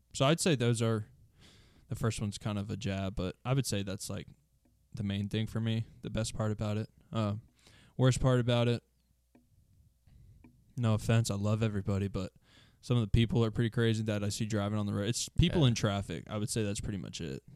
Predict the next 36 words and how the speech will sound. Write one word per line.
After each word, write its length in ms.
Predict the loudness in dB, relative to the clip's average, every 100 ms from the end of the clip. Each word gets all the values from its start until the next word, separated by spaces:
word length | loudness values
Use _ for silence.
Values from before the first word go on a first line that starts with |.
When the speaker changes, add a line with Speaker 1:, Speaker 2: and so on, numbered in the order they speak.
| -14
Speaker 1:
um, 380 | -10 -8 -8 -12 -16 _ _ _ _ -20 _ _
for 100 | -4
the 100 | -2
worst 280 | -2 -4 -6
part. 240 | -6 -8 -10 -20 -20 _ _
I 60 | -6
really 220 | -4 -2
don't 200 | -4 -6
like. 260 | -8 -10 -6
People 240 | -4 -2 -4
are, 140 | -8 -14 -20 -20 -20 -20 _ _ _ _
and 260 | 4 4 4
I, 60 | 4
I 20 |
don't 120 | 4
know 80 | 4
if 80 | 2
I've 120 | 0
talked 180 | -2 0
about 120 | -2
this 100 | -4
before, 300 | -6 -4 -2
but 120 | 0 -2
I 60 |
just 160 | -2 -4
feel 180 | -2 -2
like 320 | -4 -8 -18 -20 -20 -20 _ _ -2
I, 100 | 0
what 220 | 0 -2
my 220 | -2 -2
site 440 | -2 0 0 0 -2
is 160 | -4 -2
right 200 | -2 -2
near, 220 | -2 -2
like, 200 | -4 -6
this 240 | -6 -6